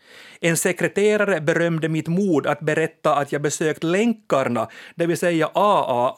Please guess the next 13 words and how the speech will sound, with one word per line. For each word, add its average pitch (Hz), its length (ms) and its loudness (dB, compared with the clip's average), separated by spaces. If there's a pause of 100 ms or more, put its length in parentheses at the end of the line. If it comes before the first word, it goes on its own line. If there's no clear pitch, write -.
Anonyma 180 480 0
Alkoholisterna, 170 1040 -2
och - 280 -2
att 160 120 -4
det 156 80 2
är 143 60 0
bra 165 580 2
att 139 80 -4
vi 156 240 -2
yngre 165 220 -2
finnar 143 420 -4
tar 147 300 0
itu 135 180 -2